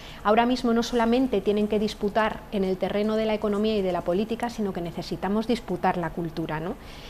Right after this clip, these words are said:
Esa cultura que nos ha hecho incorporar de una forma, vamos, eh, eh, lo más profundo del, del A D N cultural, ¿no? Nos ha hecho incorporar que, que la única manera de vivir mejor es la de tener acceso a un montón de consumos, ¿no?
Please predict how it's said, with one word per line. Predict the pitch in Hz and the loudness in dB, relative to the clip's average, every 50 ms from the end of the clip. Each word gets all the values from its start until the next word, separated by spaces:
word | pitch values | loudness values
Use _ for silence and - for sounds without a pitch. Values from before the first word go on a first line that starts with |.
| - - - - - | -14 -14 -14 -4 -2
Esa | 208 196 - 233 233 | -2 2 2 2 2
cultura | - 233 220 - 247 247 247 247 240 240 - | 4 2 2 4 4 6 6 6 4 4 2
que | 214 190 | 2 2
nos | 190 196 - | 2 0 0
ha | 226 | -2
hecho | 220 - - 247 | -2 0 0 2
incorporar | 240 233 220 - 208 196 190 185 - 185 190 208 226 240 247 - - - - - - - - - - | 2 2 2 2 2 0 0 0 0 2 4 4 4 4 2 0 -8 -14 -16 -18 -18 -18 -18 -14 -6
de | - 180 190 | 2 4 4
una | 190 202 220 226 226 | 6 6 4 4 2
forma, | 226 - 247 247 240 226 208 190 180 170 165 160 - | 2 4 4 4 6 4 4 4 2 0 -2 -4 -4
vamos, | 190 208 202 220 214 196 180 175 175 - - - - | -2 2 4 4 4 4 2 0 -2 -4 -6 -6 -4
eh, | 220 208 - - | -2 -4 -2 -4
eh, | - - - - - - - 214 | -6 -8 -8 -8 -10 -8 -4 0
lo | 226 202 208 | 2 4 6
más | 202 214 240 254 - | 6 6 6 4 2
profundo | - - 240 233 240 - 254 254 247 226 208 202 | 0 2 2 2 4 4 4 4 4 6 4 4
del, | 196 185 180 175 175 170 170 180 | 4 4 4 4 2 0 -2 0
del | 180 190 185 | 2 4 4
A | 196 208 | 4 4
D | 208 220 | 4 2
N | 226 220 214 208 | 2 2 2 2
cultural, | 220 208 196 - 220 208 220 226 233 226 220 220 | 2 2 2 2 2 4 4 4 4 4 2 0
¿no? | 233 254 - - - - - - - | -2 -4 -6 -10 -14 -14 -12 -4 0
Nos | 202 214 - - | 0 2 2 0
ha | 208 | -2
hecho | - - 240 | 0 0 0
incorporar | 233 226 226 214 - 220 220 233 247 247 - - - - - | 2 2 0 0 2 2 4 4 4 2 0 -8 -14 -6 2
que, | - 202 202 196 190 185 180 180 175 180 180 - 190 - | 4 6 6 6 6 4 4 2 2 0 -4 -4 -4 2
que | - 208 | 4 4
la | 196 196 | 6 6
única | 214 247 262 254 254 254 240 | 6 6 6 6 6 2 2
manera | 233 226 233 247 247 214 180 180 | 2 4 2 4 4 2 2 2
de | 170 | 0
vivir | 160 180 180 185 220 226 | 0 0 2 0 0 0
mejor | 220 220 214 - 247 226 | 0 -2 0 0 0 0
es | 240 233 | 0 0
la | 247 226 | 0 2
de | 208 190 | 2 0
tener | 185 - 180 190 208 208 | 0 0 -2 -2 0 0
acceso | 208 - - - 220 220 - - 247 240 233 | -2 -2 -2 -4 -2 -2 0 0 2 2 4
a | 208 | 4
un | 185 196 214 | 4 2 2
montón | 214 196 185 185 196 185 | 2 0 0 0 -2 0
de | 170 156 | -2 -2
consumos, | - 160 160 156 151 - 170 160 143 139 151 160 - - | -2 -2 -2 -2 -4 -6 -8 -8 -8 -8 -10 -12 -6 -6
¿no? | 214 277 | -6 -6